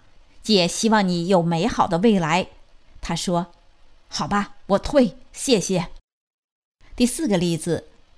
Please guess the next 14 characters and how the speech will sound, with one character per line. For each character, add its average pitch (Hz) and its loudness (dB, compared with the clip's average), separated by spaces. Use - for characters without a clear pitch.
对 233 4
方 247 4
由 208 2
大 233 0
骂 214 2
到 170 4
开 190 -2
心 226 2
笑 208 -2
了， 143 0
最 170 -2
后 165 0
退 170 -4
党， 135 -4